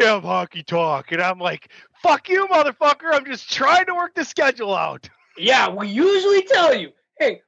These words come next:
Speaker 2: by the way, Tony, there will be no hockey talk next week."
Speaker 1: I'm
Speaker 2: Just gonna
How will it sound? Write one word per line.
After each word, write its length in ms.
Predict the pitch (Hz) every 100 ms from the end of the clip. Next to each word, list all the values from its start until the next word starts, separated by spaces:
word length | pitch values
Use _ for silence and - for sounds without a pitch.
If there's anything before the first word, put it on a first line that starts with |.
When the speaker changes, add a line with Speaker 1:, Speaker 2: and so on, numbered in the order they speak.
| _
Speaker 2:
by 180 | 269 285
the 140 | 294 285
way, 260 | 311 285 190
Tony, 360 | 190 180 180 - _ -
there 140 | 285
will 160 | 269 254
be 260 | 185 294
no 220 | 285 262
hockey 360 | 220 233 277 269
talk 360 | 190 226 196 214
next 280 | 202 185
week." 240 | 202 285 202
Speaker 1:
I'm 120 | 277 - _ _ _
Speaker 2:
Just 380 | - 269 269
gonna 220 | - 254